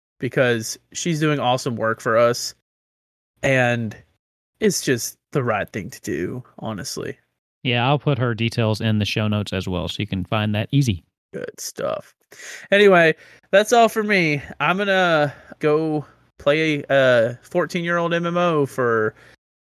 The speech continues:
Speaker 1: about twelve hours straight.
Speaker 2: Cool.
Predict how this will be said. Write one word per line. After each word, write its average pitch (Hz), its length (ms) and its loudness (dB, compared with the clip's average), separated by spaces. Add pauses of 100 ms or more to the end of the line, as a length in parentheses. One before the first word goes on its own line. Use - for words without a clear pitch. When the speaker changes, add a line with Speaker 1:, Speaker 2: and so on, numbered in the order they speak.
(140)
Speaker 1:
about 120 360 -2
twelve 113 240 -2
hours 104 280 -2
straight. 104 320 -2 (1300)
Speaker 2:
Cool. 143 280 4